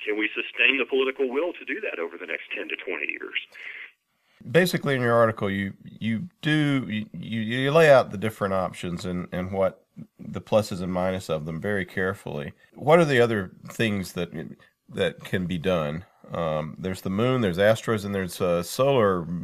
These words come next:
Speaker 2: satellite array you also bring in as well. What about the moon?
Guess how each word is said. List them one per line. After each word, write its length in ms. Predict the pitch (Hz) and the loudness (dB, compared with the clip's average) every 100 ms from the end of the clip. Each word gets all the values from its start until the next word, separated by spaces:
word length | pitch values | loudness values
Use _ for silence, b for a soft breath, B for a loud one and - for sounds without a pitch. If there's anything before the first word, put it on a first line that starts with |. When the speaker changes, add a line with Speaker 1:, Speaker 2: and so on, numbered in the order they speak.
| 76 | -8
Speaker 2:
satellite 460 | - 123 123 95 80 | -4 0 2 2 2
array 440 | 78 80 80 76 78 | -2 -2 -4 -4 -8
you 200 | 73 92 | -4 -2
also 240 | 95 85 | -2 -6
bring 280 | 76 78 73 | -8 -10 -8
in 200 | 76 - | -10 -10
as 160 | - | -12
well. 380 | - 92 85 80 _ _ _ _ _ _ _ _ _ _ _ _ _ _ | -4 0 0 -2 _ _ _ _ _ _ _ _ _ _ _ _ _ _
What 140 | 107 127 | 2 6
about 260 | 135 135 | 8 8
the 80 | - | 6
moon? 420 | 90 90 85 82 | -2 -2 -4 -10